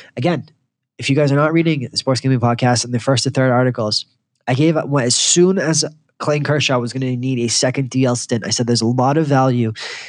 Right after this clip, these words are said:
in Max Scherzer at minus two seventy to win the N L Cy Young. And again, people are very apprehensive to bet chalk, and I get it. But again, it's not to say you can't flat bet it. Bet your one point one units, your minus one ten, whatever you're comfortable with. Put your own line on it. Make it one,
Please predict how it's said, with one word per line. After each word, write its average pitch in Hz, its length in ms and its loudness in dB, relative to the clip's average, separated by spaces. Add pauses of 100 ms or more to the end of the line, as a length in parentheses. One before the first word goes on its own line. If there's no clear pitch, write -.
(160)
in 143 160 0
Max 139 240 2
Scherzer 123 380 0
at 120 80 -2 (100)
minus 123 340 0
two - 160 0
seventy 117 440 0
to 117 120 -10
win 117 180 -4
the 117 260 -2
N 117 220 -8
L 113 120 -2
Cy 117 220 -2
Young. 107 200 -4
And 110 120 -18
again, 117 220 -4 (420)
people 143 240 -2
are 151 160 2
very 143 580 0
apprehensive 127 600 0
to 120 100 -8
bet 120 160 -2
chalk, 143 320 -2
and 117 80 -4
I 107 60 -2
get 135 240 0
it. - 200 -6 (360)
But 113 100 -6
again, 160 180 -2
it's 123 100 -6
not 160 100 -4
to 165 60 -2
say 185 120 2
you 190 100 2
can't 165 260 0
flat 147 320 -2
bet 87 180 -2
it. - 140 -10 (680)
Bet 156 160 0
your 160 160 0
one 131 220 -4
point 135 340 -4
one 127 200 -4
units, 117 360 -6
your 113 100 -8
minus 120 280 -4
one 117 140 -8
ten, 92 340 -8 (140)
whatever 135 280 -2
you're 160 120 2
comfortable 147 400 0
with. 92 320 -6
Put 151 100 0
your 165 140 2
own 165 160 0
line 175 200 2
on 101 140 -2
it. 98 140 -6
Make 135 160 0
it 156 80 -2
one, 156 280 -2